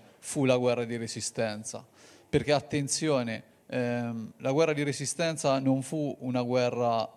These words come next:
tra stati, ma fu una guerra che iniziò nel momento in cui le strutture dello Stato italiano sostanzialmente collassarono. Cioè, dopo l'otto settembre, nel,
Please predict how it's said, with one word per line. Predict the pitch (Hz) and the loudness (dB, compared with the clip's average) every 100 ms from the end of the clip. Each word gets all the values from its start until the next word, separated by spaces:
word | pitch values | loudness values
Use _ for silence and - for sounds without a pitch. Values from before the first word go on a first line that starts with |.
| _ | _
tra | - 120 | -2 0
stati, | 113 - 127 110 110 | 0 4 4 4 2
ma | 110 113 | -2 -2
fu | 110 151 | -2 0
una | 143 | 0
guerra | 143 180 165 | 4 4 4
che | 127 | 0
iniziò | 135 131 - 170 | -2 -4 -2 0
nel | 147 | 0
momento | 127 131 139 131 | 0 0 -2 -2
in | 131 127 | -4 -4
cui | 156 | 0
le | 139 | 0
strutture | 117 - 117 - 147 | 0 -4 -6 0 2
dello | 135 127 | 4 2
Stato | - 143 127 | 4 2 2
italiano | 123 135 151 170 156 123 - - - | 2 2 2 2 2 0 -2 -14 -18
sostanzialmente | - - 110 - 127 127 123 147 156 131 | -4 -2 0 0 0 2 0 0 -4 -2
collassarono. | 127 117 113 - - 135 113 113 110 - _ _ _ | 0 0 0 -2 2 4 2 -2 -10 -16 _ _ _
Cioè, | 143 | -6
dopo | 139 156 151 | 0 4 6
l'otto | 147 147 147 | 4 2 -2
settembre, | 147 - 170 151 127 | -2 2 4 4 2
nel, | 120 123 123 117 | 0 4 4 2